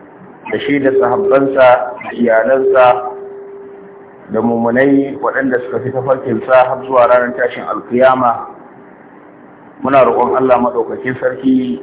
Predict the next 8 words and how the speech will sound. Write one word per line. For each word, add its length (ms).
ya 200
sa 200
mu 120
kasance 560
daga 240
cikinsu. 400
Barkanmu 440
da 60